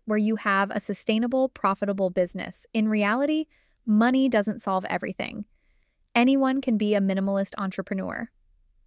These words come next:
When I began my journey to become a founder, I wasn't sure if I even wanted to be an entrepreneur. All I knew is that I wanted to create stuff with other people who shared my vision and also wanted to create stuff. And it turns out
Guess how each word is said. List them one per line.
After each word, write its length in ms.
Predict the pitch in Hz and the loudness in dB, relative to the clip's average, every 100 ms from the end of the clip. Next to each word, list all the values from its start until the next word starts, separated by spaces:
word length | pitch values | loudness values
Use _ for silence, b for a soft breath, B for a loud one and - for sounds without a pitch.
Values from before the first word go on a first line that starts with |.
| _ _ _ _ - | _ _ _ _ 0
When 120 | 233 | 4
I 100 | 247 | 4
began 340 | 285 254 262 | 4 2 0
my 120 | 277 254 | 0 0
journey 300 | 220 208 208 | 0 0 -2
to 100 | 214 | -2
become 240 | 208 202 | -2 -4
a 40 | |
founder, 580 | 196 190 196 196 196 202 - _ _ | -2 -4 -2 0 0 -2 -8 _ _
I 80 | 240 | 2
wasn't 240 | 269 339 311 | 4 2 0
sure 160 | 294 | 0
if 100 | 269 | 2
I 120 | 240 | 2
even 240 | 226 220 196 | 2 2 0
wanted 320 | 196 208 208 | 0 0 0
to 80 | 190 | -2
be 120 | 196 | -2
an 80 | 190 | -2
entrepreneur. 640 | 196 - 202 196 190 196 - _ _ _ - | -6 -8 -6 -6 -6 -8 -12 _ _ _ 4
All 200 | 269 349 | 4 4
I 100 | 349 | 2
knew 220 | 269 233 | 2 2
is 120 | 214 | 2
that 160 | 214 196 | 2 2
I 180 | 214 254 | 4 4
wanted 260 | 262 233 | 4 0
to 120 | - 220 | 0 -2
create 340 | - 190 - | -2 -2 -2
stuff 260 | - 196 - | -2 0 0
with 120 | 196 | -2
other 220 | 202 220 | 0 0
people 420 | 214 202 196 185 | 0 -2 2 2
who 120 | 185 208 | 2 0
shared 320 | - 196 196 | 2 2 2
my 140 | 196 | 0
vision 340 | 190 185 185 185 | 0 0 -2 -4
and 180 | 190 - | -6 -2
also 400 | 196 233 - 196 | 0 0 2 2
wanted 300 | 185 185 180 | 2 -2 -6
to 80 | 202 | -6
create 360 | - 180 - | -4 -4 -6
stuff. 440 | - - - - _ _ _ _ _ - | -6 -6 -6 -14 _ _ _ _ _ 0
And 100 | 220 | 2
it 120 | 220 | 2
turns 280 | - 240 226 | 0 2 4
out 300 | 226 311 | 4 2